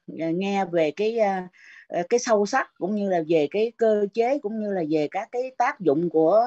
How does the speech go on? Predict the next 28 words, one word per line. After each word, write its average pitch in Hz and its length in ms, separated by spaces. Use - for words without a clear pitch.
ờ, 180 280
cái 185 220
sản 165 260
phẩm 185 320
của 214 100
mình 170 300
thì, 160 220
ờm, 151 220
có 233 120
lẽ 190 220
là 175 180
ngoài, 165 440
ờm, 151 340
giám 233 180
đốc 277 140
Ngọc 185 180
Mỹ 170 220
thì 185 140
không, 196 320
không, 202 460
không 208 240
đề 165 160
cập 147 220
tới 233 180
rồi. 165 320
Còn 160 360
riêng 208 200
Bông 202 160